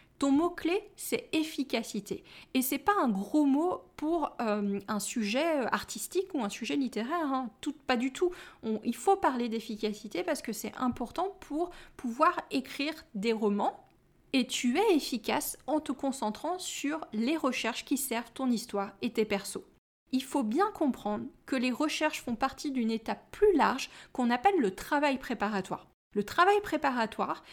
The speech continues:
c'est la construction de ton histoire. Tu définis les thèmes que tu veux aborder dans ton roman,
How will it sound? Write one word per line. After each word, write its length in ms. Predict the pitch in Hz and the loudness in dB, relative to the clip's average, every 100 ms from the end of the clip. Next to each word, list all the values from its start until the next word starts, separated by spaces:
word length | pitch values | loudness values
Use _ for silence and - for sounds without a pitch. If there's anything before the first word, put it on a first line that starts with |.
| - | -12
c'est 160 | - 262 | -4 0
la 100 | 262 | 0
construction 640 | 262 392 - 330 - 202 | 2 2 2 0 0 -4
de 60 | 202 | -2
ton 180 | 208 | -2
histoire. 440 | 190 - - - - _ _ - _ | -2 -2 -8 -10 -16 _ _ -20 _
Tu 140 | - 240 | 0 4
définis 500 | 349 359 349 302 208 | 4 4 4 4 4
les 300 | 208 311 - | 4 2 2
thèmes 220 | 330 294 | 2 2
que 120 | - | 0
tu 200 | 208 226 | -2 2
veux 140 | 208 208 | 4 4
aborder 400 | 202 202 202 196 | 2 2 2 2
dans 120 | 190 | 0
ton 180 | 196 185 | -2 -2
roman, 440 | 185 190 320 | 0 2 0